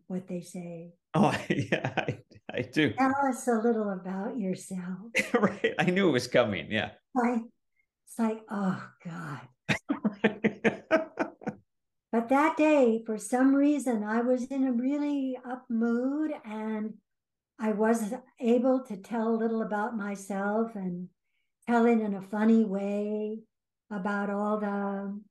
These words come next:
Speaker 1: shows I'd been in that had closed and, you know, the breaks that <laughs> hadn't worked out. And
Speaker 2: Wow. Wow.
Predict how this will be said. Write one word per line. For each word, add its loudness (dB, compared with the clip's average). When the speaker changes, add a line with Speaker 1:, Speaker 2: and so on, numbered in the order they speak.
Speaker 1:
shows 2
I'd -2
been -2
in -2
that -4
had -8
closed -2
and, -6
you 2
know, 4
the -4
breaks 0
that 2
<laughs> -12
hadn't 2
worked -2
out. -2
And -4
Speaker 2:
Wow. 2
Wow. 2